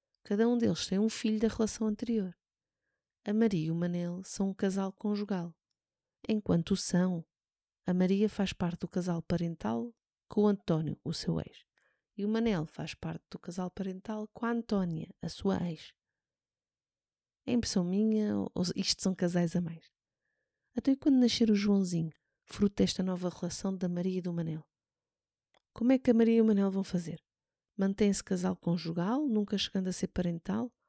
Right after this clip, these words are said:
Ou será que isto está para ser cumulativo? Olha, para mim pessoalmente,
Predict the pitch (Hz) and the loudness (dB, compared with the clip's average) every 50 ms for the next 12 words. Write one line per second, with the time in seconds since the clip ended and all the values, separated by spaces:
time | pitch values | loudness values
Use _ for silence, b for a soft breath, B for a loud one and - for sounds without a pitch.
0 | _ _ _ _ - - - - 277 269 262 247 - - - - - 233 - - | _ _ _ _ -4 -4 -4 -2 -4 -4 -6 -6 -8 -12 -6 -4 -4 -2 -2 -2
1 | 214 - - 220 - - 208 208 202 202 196 190 - - 156 - - _ _ _ | -2 -2 -2 -4 -2 0 0 2 2 2 0 0 -2 -4 -8 -8 -10 _ _ _
2 | _ _ _ _ _ _ _ _ _ _ _ _ _ _ _ _ _ _ _ _ | _ _ _ _ _ _ _ _ _ _ _ _ _ _ _ _ _ _ _ _
3 | _ _ - 165 170 175 - 226 220 214 220 226 226 208 - - - 208 190 185 | _ _ -4 -4 -2 2 4 4 6 6 6 6 4 2 -2 -4 -2 -2 -2 0
4 | 185 180 180 180 180 180 - _ | -2 -4 -4 -6 -8 -10 -14 _